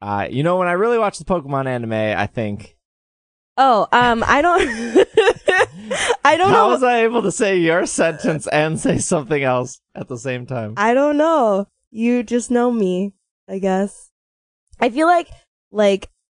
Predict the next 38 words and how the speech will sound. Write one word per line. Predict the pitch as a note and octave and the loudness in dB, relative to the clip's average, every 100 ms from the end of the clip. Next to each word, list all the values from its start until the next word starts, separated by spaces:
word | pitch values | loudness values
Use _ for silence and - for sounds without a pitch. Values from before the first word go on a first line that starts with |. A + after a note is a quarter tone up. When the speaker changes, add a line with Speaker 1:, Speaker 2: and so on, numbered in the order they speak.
| - | -4
Speaker 2:
right | F#3 A#3 C4+ A3+ | 2 4 4 2
now, | A3+ F3+ G#3 | 2 4 2
I | - | 2
can't | F#3 A#3+ G3 | 0 0 0
think | - A#3 | 0 0
of | A3 | 2
any | G3 G3+ | 2 2
standout | G3+ G#3 G3 G#3 G3 | 0 0 2 2 0
moments, | F#3 F#3 G#3 A3+ | 0 0 0 -2
but | - F#3+ | -2 -2
it's | - | 0
definitely | F#3+ - G#3 | -2 0 0
one | G3 F#3+ | 2 2
of | G3 | 2
those | F#3+ F#3 | 0 0
things | - E3 F3 G3+ | -2 -2 0 -2
where | F#3 F3 | 0 0
it's | F3+ - | 0 0
like, | F#3 F3 F3 - _ _ - | 0 0 -4 -20 _ _ -10
the | |
second | F#3 G#3 G3 G#3+ | -2 0 2 2
I | G3+ G3 | 2 0
were | E3+ F3 F#3 | 0 0 0
to | F#3 A3 | 0 -2
rewatch, | E3 F3+ F3+ E3 E3 - | 0 2 2 2 0 0
I | F#3 | 0
would | F#3+ | 2
be | G3 | 2
like, | A3 A#3 | 0 2
"Oh | G4 G4+ | 2 4
my | A4 A4 A4 A4+ A#4+ C5+ F#4 G3 D#3+ | 4 2 2 2 4 4 4 2 -2
God, | F#3+ | -2
like, | C4+ C4 - _ _ _ _ _ _ | 0 0 -6 _ _ _ _ _ _
this | F#4+ G4 | -2 2
is | F#4+ | 2
amazing." | F#4+ F#4 A4 A#4+ F4 A3 F3+ D#3+ - | 4 4 4 4 2 2 0 -2 -2
I | |
Speaker 1:
For | D4 | 2